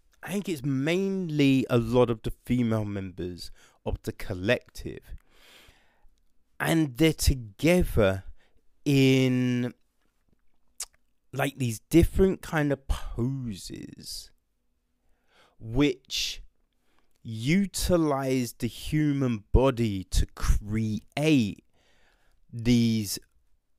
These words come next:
different shapes and imagery that is really fascinating. Like, there, so there's one where they all have their, like, head on the ground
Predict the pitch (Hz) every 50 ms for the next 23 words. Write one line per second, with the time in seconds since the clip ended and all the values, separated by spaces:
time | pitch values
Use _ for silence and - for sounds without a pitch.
0 | _ _ _ _ _ _ - - 170 160 - - - 156 156 156 - _ - -
1 | - - - - - - - 143 131 113 90 - _ _ _ - - - - -
2 | - - - - 117 117 - _ _ - - 127 143 135 127 120 110 98 - -
3 | - 90 92 90 85 - - - _ _ _ _ _ _ _ _ _ _ _ _
4 | _ _ - _ _ _ _ _ _ _ _ _ _ _ - - 156 - - -
5 | 190 214 196 151 107 104 - 151 165 156 127 113 - - - 151 156 - - -
6 | 123 110 98 90 73 - - - 90 - - - - _ - - - - 143 156
7 | 156 - 143 151 156 - - - 170 151 143 147 147 131 - 131 123 113 - 147
8 | 156 170 180 190 202 190 214 226 220 _ _ _ _ _ - _ _ - - 117
9 | 120 139 143 139 139 135 135 131 131 131 - - 110 131 131 127 123 - - -
10 | 143 147 151 151 139 - - - 143 131 117 113 113 120 117 113 113 123 110 -
11 | - - - - - - - - 156 151 156 151 147 - - - - - - _
12 | _ - 127 127 127 127 120 110 - - 95 110 113 110 117 127 143 156 170 180
13 | 185 185 175 - -